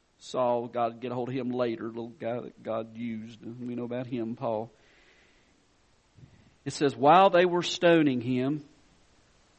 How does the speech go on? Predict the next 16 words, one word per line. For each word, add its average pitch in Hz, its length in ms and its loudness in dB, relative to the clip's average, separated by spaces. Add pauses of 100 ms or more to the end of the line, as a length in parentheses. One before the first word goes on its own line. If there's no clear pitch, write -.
(160)
he 180 320 6
began 151 560 6
telling 151 440 6
those 143 260 6
no 143 220 6
good, 139 340 4 (100)
filthy 135 380 4 (1120)
slime 156 500 10
off." 107 320 6
No, 131 380 2
that's 147 160 -8
not 139 120 2
what 139 120 -2
happened. 143 280 2 (680)
Don't, 190 180 -4 (120)
you 294 100 -8